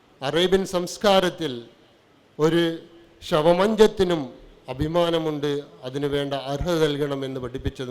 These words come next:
മുഹമ്മദ് മുസ്തഫ സല്ലല്ലാഹു അലൈഹി വസല്ലമാണ്. അതുപോലെ ഈ ചാപ്റ്ററിൻ്റെ അവസാന ഭാഗത്തിലേക്ക് പെട്ടെന്ന് നിങ്ങളെ കണ്ണോടിക്കുകയാണ്.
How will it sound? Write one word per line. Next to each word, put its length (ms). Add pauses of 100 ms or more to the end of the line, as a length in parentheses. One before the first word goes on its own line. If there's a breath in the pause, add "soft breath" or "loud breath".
മുഹമ്മദ് 380
മുസ്തഫ 280 (600 loud breath)
സല്ലല്ലാഹു 460
അലൈഹി 180
വസല്ലമാണ്. 440 (720 soft breath)
അതുപോലെ 360
ഈ 100
ചാപ്റ്ററിൻ്റെ 480 (100)
അവസാന 360 (100)
ഭാഗത്തിലേക്ക് 600
പെട്ടെന്ന് 340
നിങ്ങളെ 240
കണ്ണോടിക്കുകയാണ്. 800